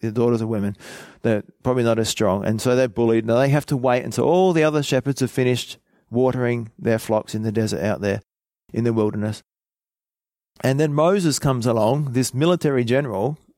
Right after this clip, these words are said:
you know, and I can imagine he's trained in martial arts and stuff, you know, and he, he, you know, fights them all off and tells them to get lost, and, and then waters the sheep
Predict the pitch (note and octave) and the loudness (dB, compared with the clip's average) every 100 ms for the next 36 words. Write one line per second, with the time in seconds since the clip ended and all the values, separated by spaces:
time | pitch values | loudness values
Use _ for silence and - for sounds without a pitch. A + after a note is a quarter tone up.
0 | - C3+ B2+ A2 B2+ C3 A#2 - A2 - | -8 -2 0 2 0 -2 -6 -2 -2 0
1 | B2 A#2+ B2+ A#2 A2+ G#2+ - - A#2+ A#2+ | 0 0 0 0 0 -2 -6 -4 0 0
2 | A#2+ G#2+ A2+ A2 A2+ A2 A#2 - - G#2 | 0 0 0 0 0 2 2 -2 -8 -4
3 | A2+ A#2 - - A2+ C3 - - - - | -2 -2 -2 -2 0 0 -2 -14 -18 -8
4 | C3 C#3+ C#3+ C#3 D3+ A#2 - B2+ G#2 B2+ | -2 2 2 2 0 -2 -4 0 2 2
5 | - C#3+ C3+ - A#2 A2+ A#2 C#3 G#2+ G2+ | 0 -2 -2 -4 0 4 2 0 -6 -12
6 | _ _ _ - - - C#3+ B2+ A#2+ A#2 | _ _ _ -14 -8 -2 0 0 -2 0
7 | A#2+ A#2 C3+ A#2 A2+ - _ _ A#2 A#2 | 2 0 0 -6 -10 -14 _ _ -2 0
8 | A#2+ A#2 C3 D#3 C#3 A#2+ A2 - D3+ | 0 0 0 2 0 0 0 2 0